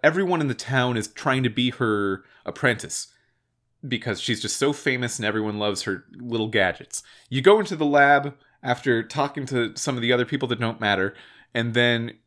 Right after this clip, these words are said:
you're, she's trying to make a command block, which can alter reality. It's a very important Minecraft piece. You eventually do it, but then that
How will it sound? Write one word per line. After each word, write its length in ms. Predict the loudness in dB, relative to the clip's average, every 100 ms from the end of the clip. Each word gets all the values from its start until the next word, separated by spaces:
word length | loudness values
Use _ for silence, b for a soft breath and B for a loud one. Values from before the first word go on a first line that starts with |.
| _
you're, 220 | -6 -4
she's 280 | -2 0 0
trying 220 | 2 0
to 60 | 2
make 140 | -2
a 60 | -2
command 560 | -4 0 0 0 -2 -2
block, 320 | -2 -2 -8
which 140 | -8
can 180 | -8 -8 -2
alter 440 | -2 0 -4 -4 -8
reality. 500 | 0 4 4 2 -2
It's 140 | -4 -6
a 40 |
very 280 | -2 0 0
important 400 | -2 -2 -2 -4
Minecraft 560 | -6 -2 -2 -2 -8
piece. 340 | -14 -12 -10 -14 b b b b -8
You 300 | -2 0 2
eventually 380 | 0 0 0
do 240 | 2 4 2
it, 120 | 2
but 120 | -2
then 160 | -2 0
that 280 | 0 -2